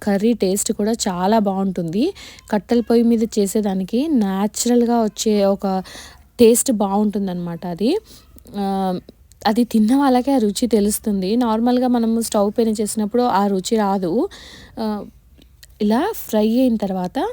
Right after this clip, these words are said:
చూడండి, ఎర్రగా ఫ్రై అవ్వాలన్నమాట. అప్పటి వరకు నేను కలుపుతూనే ఉన్నాను, మూత పెట్టుకుంటూ తీసుకుంటూ. తర్వాత ఒక టమాటో వేసుకున్నాను అందులో.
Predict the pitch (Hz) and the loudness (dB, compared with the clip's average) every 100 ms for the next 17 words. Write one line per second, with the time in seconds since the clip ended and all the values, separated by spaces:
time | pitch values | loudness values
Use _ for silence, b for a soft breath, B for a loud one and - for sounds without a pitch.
0 | B B B - 226 196 190 214 262 202 | B B B -12 -8 -6 -4 -4 -2 -2
1 | 196 220 240 233 202 185 190 180 175 175 | -2 -2 -2 -4 -4 -2 -2 -4 -4 -8
2 | 165 220 247 - 233 208 208 254 254 214 | -6 -6 -6 -2 -2 -2 -2 -2 -4 -4
3 | 208 202 196 185 208 190 190 - 226 220 | -2 -2 -4 -4 -2 -2 -4 -4 0 0
4 | 214 208 196 214 233 208 208 214 202 190 | 0 -2 -2 -2 0 -2 -2 -4 -6 -6
5 | 208 185 185 202 196 - 175 196 240 233 | -8 -8 -6 -6 -6 -8 -8 -6 -4 -2
6 | 202 208 262 240 - 220 214 B B B | -2 -2 -2 -2 0 0 0 B B B
7 | - - 214 214 220 233 196 - 214 208 | -8 -2 0 0 2 2 0 -2 -2 -2
8 | 185 170 175 175 240 | -2 -6 -6 0 0